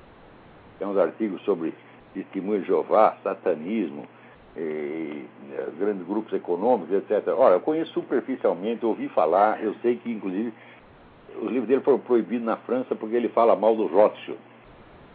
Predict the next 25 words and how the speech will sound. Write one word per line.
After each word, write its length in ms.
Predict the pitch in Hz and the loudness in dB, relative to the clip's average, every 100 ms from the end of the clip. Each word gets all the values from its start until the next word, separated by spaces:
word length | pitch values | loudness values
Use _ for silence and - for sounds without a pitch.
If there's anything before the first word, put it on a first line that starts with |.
| - | 0
Olha, 200 | 120 104 | 2 6
qualquer 320 | 156 156 254 | 4 4 0
coisa 320 | - 196 135 | 6 6 6
que 120 | - | 0
se 100 | - | -6
fale 340 | 107 101 90 82 | 0 4 4 4
de 80 | 92 | -2
mal 220 | 101 101 | 2 4
do 120 | 95 | 2
Rothschild 500 | 85 131 139 143 143 | 4 4 4 -4 -4
deve 240 | 123 151 - | 6 6 6
ser 120 | 143 | 4
verdade, 500 | 135 120 90 76 73 | 6 6 4 2 0
porque 260 | - 135 - | -2 -4 0
a 80 | 131 | -2
história 340 | 127 - 196 | -2 0 0
dessa 240 | 175 147 104 | 0 0 -2
turma 260 | 143 151 | -2 -4
é 80 | - | -2
um 100 | 151 | -2
negócio 460 | 165 123 143 143 156 | -2 2 2 2 0
horroroso, 640 | 151 160 123 131 127 107 | 2 2 4 4 2 0
horroroso, 500 | 117 120 113 113 110 | 2 2 2 0 0
horroroso. 320 | 120 117 78 - | 0 0 -2 0
Agora, 460 | 151 139 110 90 | 0 4 6 4